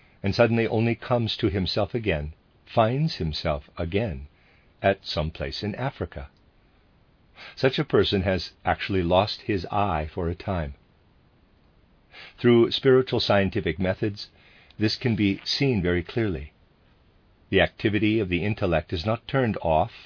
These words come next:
or lost, but the I consciousness, the essential part of the I, is lost. Such people are traveling from city to city, often in a more practical manner than other people.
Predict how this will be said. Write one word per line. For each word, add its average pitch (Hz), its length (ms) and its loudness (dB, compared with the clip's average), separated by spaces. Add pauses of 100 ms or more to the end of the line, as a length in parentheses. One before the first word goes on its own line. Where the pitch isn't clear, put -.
or 76 180 -6
lost, 78 540 -2 (600)
but - 120 -6
the - 140 -2
I 135 200 2
consciousness, - 760 -10 (300)
the 98 100 4
essential 120 400 0
part 113 260 4
of 92 80 -4
the 95 140 -4
I, 85 280 0
is 90 280 -10
lost. 98 460 -6 (1000)
Such - 260 -2
people 90 280 -2
are 87 80 2
traveling 101 460 2
from 82 180 -6
city 92 300 -2
to 85 80 -6
city, - 360 -4 (260)
often 107 320 4
in 90 100 0
a 87 60 0
more 85 140 0
practical 92 520 -2
manner 92 320 2
than 95 160 -4
other 95 200 -4
people. 82 400 -10